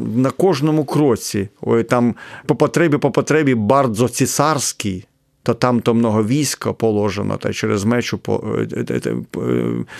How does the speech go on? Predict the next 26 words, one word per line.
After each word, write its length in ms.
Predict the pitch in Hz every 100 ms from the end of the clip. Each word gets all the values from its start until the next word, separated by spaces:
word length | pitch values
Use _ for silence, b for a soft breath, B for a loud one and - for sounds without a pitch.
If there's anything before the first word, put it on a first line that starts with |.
| B B B
покладено, 460 | - 120 127 131 120
та 100 | 120
через 220 | 110 120
мечу 260 | 127 127 -
положено. 380 | 113 104 92 98 B
До 60 |
речі, 260 | 135 - - - _ _
потреба 680 | - 123 - 143 160 95 104 - _ _ _ -
в 60 | 113
даній 260 | 117 123
ситуації. 500 | 110 117 113 104 -
От 80 | 117
ми, 220 | 120 120 -
нас 220 | 127 127
зараз, 340 | 110 131 117 - -
ми 140 | 127
розуміємо 320 | 139 120 139
це 140 | 123 131
слово 320 | - 143 131
"потреба", 680 | 117 135 - 175 190 98 92 _ _ _ _ _ _ _ _
що 180 | - -
це 120 | 196
просто 240 | 190 220 -
по 100 | 214
потребі 560 | 240 233 247 226 147
цісарській. 880 | 120 151 - 127 107 101 - 107 107